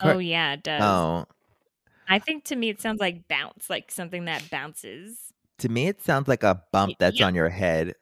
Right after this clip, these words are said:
Speaker 1: He had a, he had a yump on his head after he fell and hit his head.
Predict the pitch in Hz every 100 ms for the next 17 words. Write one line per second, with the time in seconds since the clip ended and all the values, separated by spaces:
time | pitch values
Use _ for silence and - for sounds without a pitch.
0 | _ _ _ _ _ 107 104 92 87 -
1 | - 104 104 85 80 98 87 - 85 82
2 | 82 95 85 82 - 82 85 85 95 87
3 | 78 82 87 69 _ _ _ 101 85 90
4 | 76 -